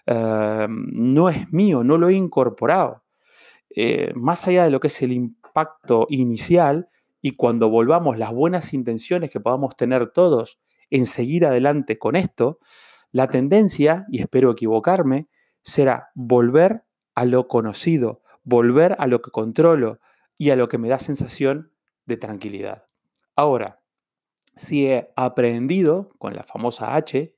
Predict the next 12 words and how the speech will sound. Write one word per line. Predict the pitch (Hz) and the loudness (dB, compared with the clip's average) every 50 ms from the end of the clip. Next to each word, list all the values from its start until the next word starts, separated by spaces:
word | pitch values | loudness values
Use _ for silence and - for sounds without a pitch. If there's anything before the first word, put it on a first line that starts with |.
| _ _ | _ _
y | - | -20
esto | - - - - | -14 -12 -12 -12
quiero | - 113 110 - - 110 | -10 -10 -10 -10 -10 -12
que | 113 | -12
te | - - 110 | -12 -10 -8
lo | 110 | -6
grabes, | 107 131 151 156 139 127 147 160 - _ _ - - - - - - - _ _ _ _ _ _ | -2 0 0 2 2 0 -2 -4 -10 _ _ -20 -20 -20 -20 -20 -20 -20 _ _ _ _ _ _
hago | - 170 170 175 170 | -2 0 2 2 4
mío | 185 214 226 214 165 131 | 6 6 6 6 6 4
el | 117 113 | 2 2
nuevo | 110 110 110 104 104 | 0 -2 -2 -2 -2
conocimiento, | - 113 104 101 - - - 117 110 107 101 101 92 101 95 - _ | -4 -4 -6 -6 -8 -10 -8 -8 -8 -8 -8 -10 -10 -12 -14 -14 _